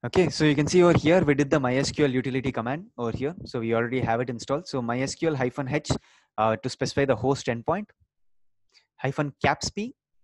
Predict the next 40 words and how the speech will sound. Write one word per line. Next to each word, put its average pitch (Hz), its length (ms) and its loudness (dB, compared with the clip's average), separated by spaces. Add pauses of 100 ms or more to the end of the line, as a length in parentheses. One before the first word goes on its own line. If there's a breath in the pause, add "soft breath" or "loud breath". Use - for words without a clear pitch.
(200)
for 131 360 2
the 120 80 -2
port, 185 320 -4 (680)
hyphen 120 340 -6
U 151 140 -4
for 202 160 -4
the 185 80 -2
user, 127 380 0 (540)
hyphen 117 340 -6
P 123 160 -6
for 120 120 -6
the 170 200 -6 (320)
password. 101 320 -8 (380 soft breath)
So 127 120 -4
automatically 131 320 -4
you 139 60 -4
can 123 120 -4
enter 117 220 -6
your 131 140 -2
password 127 320 -4
over 123 100 0
here 143 200 -4
and 143 180 -8
it 107 100 -12
directly 110 320 -4
connected 107 380 -10
you 113 100 -8
with 107 160 -12
the 107 80 -8
my 101 140 -10
S 101 100 -14
Q - 160 -16
L. - 720 -20
Uh, 107 60 -6
so - 100 -8
you 185 160 -2
can 240 220 0
use 220 320 -2
tools 196 400 -4
like, 156 260 4